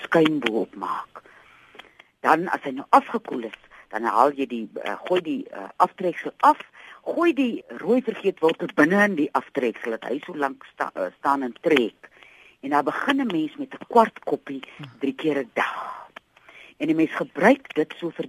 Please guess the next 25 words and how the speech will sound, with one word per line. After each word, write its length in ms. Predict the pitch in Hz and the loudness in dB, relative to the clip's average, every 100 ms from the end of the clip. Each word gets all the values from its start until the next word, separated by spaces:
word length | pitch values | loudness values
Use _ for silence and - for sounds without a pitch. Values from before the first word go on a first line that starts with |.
| 110 | -2
drie 240 | 143 175 | 0 0
maande. 580 | 175 113 110 107 110 101 - - - - - - - | 0 4 4 4 0 -8 -10 -16 -20 -20 -20 -20 -10
Want 180 | 127 135 | -6 -4
'n 100 | - | -2
drie 220 | 156 254 | 2 4
maande 320 | 247 214 202 | 4 2 0
periode 600 | 190 180 156 143 139 139 - - - | -2 -4 0 0 2 0 -2 -18 -10
gee 160 | 208 | -4
jou 140 | 190 190 | -2 -2
pankreas 600 | - 175 160 165 151 - | -2 0 2 0 -2 -6
'n 120 | 151 | -8
kans 380 | - 143 135 120 - - - - - | -4 -4 -4 -8 -14 -20 -20 -20 -14
om 160 | - 135 | -6 0
net 180 | 143 147 | 2 4
weer 180 | 170 - | 2 4
asem 440 | 135 131 - 139 | 2 2 -2 -6
te 100 | - - | -6 -10
skep. 260 | - 95 - _ _ _ - - | -10 -10 -10 _ _ _ -20 -12
En 160 | - - | -10 -6
veral 400 | - - 311 311 | -4 4 6 6
met 180 | 262 | 4
iets 180 | 247 - | -2 -10
soos 160 | - 151 | -12 -8
diabetes 640 | 156 147 - 151 147 147 - | -2 -2 -2 -4 -4 -8 -4
wat 160 | 131 | -4